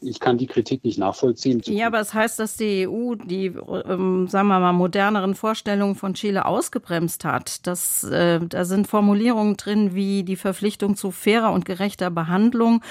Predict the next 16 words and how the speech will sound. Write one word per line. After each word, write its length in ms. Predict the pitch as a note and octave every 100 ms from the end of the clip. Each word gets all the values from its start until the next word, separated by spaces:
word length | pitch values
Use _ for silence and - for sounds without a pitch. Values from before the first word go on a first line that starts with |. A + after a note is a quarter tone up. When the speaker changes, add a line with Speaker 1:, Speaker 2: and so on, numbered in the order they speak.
| - - -
Speaker 2:
oder 160 | F#3+ G3
justiziabel, 1300 | G3 - G3 F3 - F#3+ G3 G3+ G#3 G3+ G#3 F#3+ F3+
äh, 380 | - - - -
auch 380 | - - C#3 -
die 160 | - -
Formulierung 540 | G3+ F#3+ F#3 F#3+ F3+
indirekte 680 | F#3 A3+ A3+ G3+ F#3+ - F3+
Ereignung. 600 | - - G#3 - A#3+ B3+ - - - -
In 160 | A#3 A3+
der 180 | A3+
Vergangenheit 640 | G#3+ A#3 G3+ G#3+ B3 C4+ B3+
war 120 | B3+
das 220 | C4 B3+
so, 160 | A#3 B3+
dass 360 | A#3+ A#3+ - -
deshalb 420 | A3+ - A3 G#3+